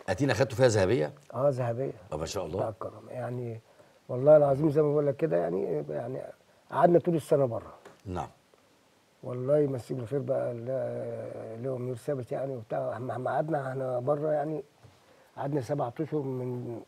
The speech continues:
Speaker 2: أو قعدنا في أوكرانيا ورحنا بولندا ورحنا بيلاروسيا. واخر معسكر كان، كان أربعين يوم في بلغاريا.
Speaker 1: أربعين يوم في بلغاريا.
Speaker 2: فكان فاضل، آه، شويه صغيرين على الاولمبياد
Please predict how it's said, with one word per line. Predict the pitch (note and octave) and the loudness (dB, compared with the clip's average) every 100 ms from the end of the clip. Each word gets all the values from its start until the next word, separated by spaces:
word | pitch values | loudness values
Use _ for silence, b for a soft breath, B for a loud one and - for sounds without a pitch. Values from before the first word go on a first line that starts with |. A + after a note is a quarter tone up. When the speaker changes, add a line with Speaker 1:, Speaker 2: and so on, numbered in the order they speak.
| - | -10
Speaker 2:
أو | |
قعدنا | G#2+ - C3 C#3+ C3 | -6 -4 -4 -2 -4
في | - | -4
أوكرانيا | - A#2+ D3 D3 D3+ | -12 -6 -2 0 0
ورحنا | D3 C3+ B2+ B2+ | -2 -4 -6 -6
بولندا | A2+ B2 D3+ C#3+ | -6 -4 -2 -2
ورحنا | C#3 C#3 B2+ C3 B2 A#2+ A#2 A2+ A2+ A2+ A2+ A2+ B2 B B B | -4 -4 -6 -8 -8 -10 -12 -12 -12 -12 -14 -16 -18 B B B
بيلاروسيا. | C#3 B2+ C3 D#3 - F3+ F#3 b b b b b | -4 -2 0 0 2 2 0 b b b b b
واخر | D3 F3 F#3 | 0 0 2
معسكر | E3 D3+ F3+ - F3 - | 2 2 0 0 0 2
كان، | E3+ E3+ E3 D3 - C3 - _ | 2 2 0 -4 -10 -20 -20 _
كان | D3+ D3+ D3 | -4 -2 -2
أربعين | C3+ B2 C3 E3+ | -4 -4 -2 0
يوم | D#3+ F3 | 0 0
في | D#3+ C#3+ | -2 -4
بلغاريا. | B2+ G2+ F2+ - - _ _ _ _ _ _ F#2 | -6 -8 -10 -12 -20 _ _ _ _ _ _ -6
Speaker 1:
أربعين | F2+ G2+ A#2 | -4 -2 -2
يوم | G#2+ A2+ | -2 -2
في | G2 | -4
بلغاريا. | F2+ E2 C2 - | -4 -4 -8 -10
Speaker 2:
فكان | C#3+ C#3+ | -6 -6
فاضل، | C#3 F3 F3+ F3 E3 C#3+ | 0 2 6 6 4 0
آه، | C3+ C3+ | 0 -2
شويه | - D#3+ E3+ | 4 8 8
صغيرين | D3 C#3 E3 F3 | 8 2 2 2
على | C3 B2 | 0 -2
الاولمبياد | B2 C3 B2 C#3 F3 | -4 -4 -2 2 2